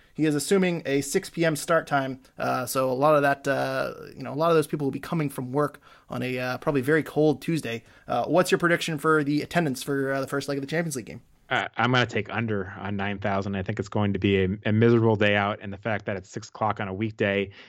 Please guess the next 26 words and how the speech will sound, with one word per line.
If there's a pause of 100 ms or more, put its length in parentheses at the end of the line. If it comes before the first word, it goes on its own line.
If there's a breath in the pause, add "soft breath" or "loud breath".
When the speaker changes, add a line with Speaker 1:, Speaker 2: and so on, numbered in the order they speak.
(160 soft breath)
Speaker 2:
um,
while
that'll
make
the
temperature
slightly
better, (300 soft breath)
uh,
makes
it
very
difficult
for
anyone,
you
know,
coming
from
the
city
from
work
to
get
to.